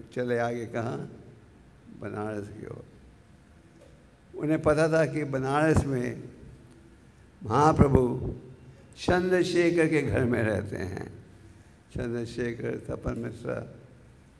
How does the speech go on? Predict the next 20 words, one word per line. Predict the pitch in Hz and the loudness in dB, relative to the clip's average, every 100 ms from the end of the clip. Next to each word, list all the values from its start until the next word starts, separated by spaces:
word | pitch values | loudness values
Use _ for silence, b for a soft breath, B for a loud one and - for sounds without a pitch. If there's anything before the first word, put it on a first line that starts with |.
| - | -12
ये | |
महाप्रभु | 107 117 117 117 117 110 | -6 -4 -4 -6 -6 -6
के | 110 | -6
बड़े | 104 113 | -4 -4
प्रसिद्ध | 113 120 - 120 107 | -4 -6 -4 -6 -4
भक्त | 107 107 - | -8 -8 -14
थे, | - - - - - - - - - - - 170 | -12 -12 -16 -20 -20 -20 -20 -20 -20 -20 -8 0
थे | 175 185 190 185 170 | 2 4 4 2 0
नीची | 147 170 180 | 2 2 2
जाति | 156 151 143 147 | 4 4 4 0
के, | 123 113 - - - - - - - - - - - - - - - 147 | 0 -2 -4 -10 -16 -20 -20 -20 -20 -20 -20 -20 -20 -20 -20 -20 -12 -4
और | |
महाप्रभु | 131 131 151 160 151 139 135 135 - - - - - - - - - - - - - | 0 2 4 6 4 2 0 -6 -12 -16 -18 -20 -20 -20 -20 -20 -20 -20 -20 -16 0
उनके | 170 175 180 | 4 6 6
घर | 135 147 | 6 6
में | 147 147 | 6 4
निवास | 135 120 120 117 - | 4 4 2 -2 -4
कर | 98 | -4
रहे | 98 95 | -2 -4
थे, | - - - | -6 -8 -16